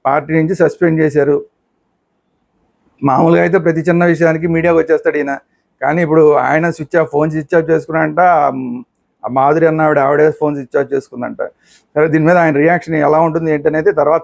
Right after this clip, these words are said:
చూడాలి. ఏదైనా కూడా టెక్కలిలో ఉన్న వైసీపీ వాళ్ళు మాత్రం హ్యాపీగా ఫీల్ అవుతున్నారు.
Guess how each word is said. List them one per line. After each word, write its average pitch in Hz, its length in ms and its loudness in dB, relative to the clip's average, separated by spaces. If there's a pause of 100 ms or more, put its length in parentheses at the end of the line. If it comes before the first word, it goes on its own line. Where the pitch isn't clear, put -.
చూడాలి. 160 340 0 (600)
ఏదైనా 214 340 4
కూడా 226 240 2 (1000)
టెక్కలిలో 226 720 2
ఉన్న 196 520 0 (240)
వైసీపీ 196 500 -2
వాళ్ళు 196 260 4
మాత్రం 185 360 2
హ్యాపీగా 180 400 0
ఫీల్ 170 200 -2
అవుతున్నారు. 147 380 -4